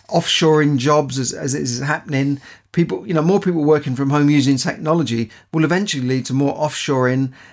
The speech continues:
and, um, you know, the technology doing the job of the people. So it's a big problem for the government. And, you know, funding s-, state pension schemes is enormous cost. It, it makes up a huge amount of the, the state budget. It costs billions.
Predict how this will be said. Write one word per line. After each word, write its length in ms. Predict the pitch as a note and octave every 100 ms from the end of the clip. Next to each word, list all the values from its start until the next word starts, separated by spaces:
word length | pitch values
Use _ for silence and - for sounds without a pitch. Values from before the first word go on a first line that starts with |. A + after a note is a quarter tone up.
| _
and, 360 | E3 C#3 C#3 C#3 G2+
um, 340 | D3+ C#3 A#2+ - - -
you 60 |
know, 80 | C#3+
the 120 | C#3+
technology 600 | - F#3 F3 E3+ D#3 C#3 C#3+
doing 300 | D3 D3+ D3
the 80 |
job 320 | C#3+ D3 B2 -
of 240 | D#3+ B2+
the 80 | C3
people. 480 | - F3 E3+ A2+ A2+
So 120 | E3+
it's 120 | E3
a 60 | G#3
big 280 | E3+ G3+ -
problem 440 | F#3 D3 B2 A2 - _
for 160 | -
the 100 | C3 C#3
government. 480 | D3+ B2+ A2 A#2 - - G#2 -
And, 340 | C3+ C#3+ - -
you 100 | F#3+
know, 60 | C3+
funding 480 | - F#3+ F3+ D#3
s-, 240 | C#3+ - - -
state 260 | - D3+ D#3+
pension 280 | D3+ C3+ B2
schemes 280 | C#3 C3+ C3+
is 120 | D3+
enormous 500 | D#3+ D#3+ D#3 C#3+ -
cost. 400 | - D#3+ A2 -
It, 140 | D3+
it 140 | D3+ D#3
makes 240 | D#3 C#3
up 120 | C#3+
a 40 | C3+
huge 320 | D3+ F3 C#3+
amount 300 | C3+ B2+ -
of 140 | B2
the, 240 | B2+ B2 - - _
the 100 | C#3+
state 360 | - D3+ C#3+ E3
budget. 260 | C#3 A#2+
It 80 | C#3+
costs 220 | E3 C3
billions. 640 | - D#3 A#2+ G#2 F#2+ -